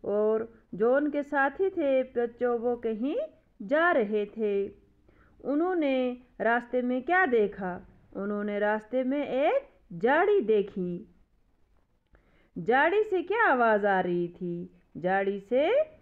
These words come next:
चूं चूं की आवाज़ आ रही थी, आ रही थी।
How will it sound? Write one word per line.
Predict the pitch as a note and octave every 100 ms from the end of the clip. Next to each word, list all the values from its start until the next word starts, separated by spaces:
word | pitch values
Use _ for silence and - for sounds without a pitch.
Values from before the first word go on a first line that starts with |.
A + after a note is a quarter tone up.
| - -
चूं | G#3 G#3
चूं | F#3+ D4+ G#4+
की | F4+
आवाज़ | C4+ A#3 A3 A3+ G#3+
आ | A3 A3
रही | A3 A3 A3 A3
थी, | A3 G#3+ A3 G3+ G3 _ _ _ _ _
आ | - A#3 C4+
रही | A#3 G#3+ A3
थी। | A3 A3 G#3 G#3+